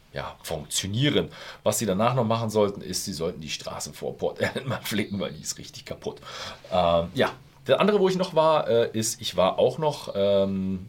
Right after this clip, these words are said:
wird nicht als Video rauskommen, ich war in der Art Nouveau Brennerei. Und das ist eine Bereicherung für die ganze Gegend, äh, an der Ostküste, am Sound of Islay, denn die haben ein echt schönes, leckeres Café, wo man auch schön Mittag essen kann.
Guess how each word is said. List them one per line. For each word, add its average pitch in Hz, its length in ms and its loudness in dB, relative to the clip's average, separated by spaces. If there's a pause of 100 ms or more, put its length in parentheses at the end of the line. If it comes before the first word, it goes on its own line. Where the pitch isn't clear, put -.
(100)
wird 104 200 -4
nicht 143 240 -4
als 131 160 -4
Video 147 220 -4
rauskommen, 135 420 -2 (340)
ich 110 160 -6
war 95 180 6
in 92 100 2
der 85 140 0
Art 80 180 -2
Nouveau 82 280 0
Brennerei. 160 480 0 (500)
Und 98 460 0
das 98 140 0
ist 151 80 -8
eine 101 180 0
Bereicherung 135 640 0
für 120 120 -6
die 107 100 -2
ganze 107 320 2
Gegend, 127 500 -2
äh, 113 360 4
an 101 240 2
der 92 320 4
Ostküste, 147 680 0
am 85 120 0
Sound 104 340 0
of - 160 -6
Islay, 151 340 4 (440)
denn 98 220 2
die 95 160 -4
haben 101 240 -4
ein 90 180 -10
echt - 320 -12 (340)
schönes, 113 800 -4 (160)
leckeres 95 840 -4
Café, 107 420 -6
wo 82 80 -6
man 80 200 -4
auch 73 200 -6
schön 80 340 -6
Mittag 76 320 -2
essen 76 240 -10
kann. - 240 -16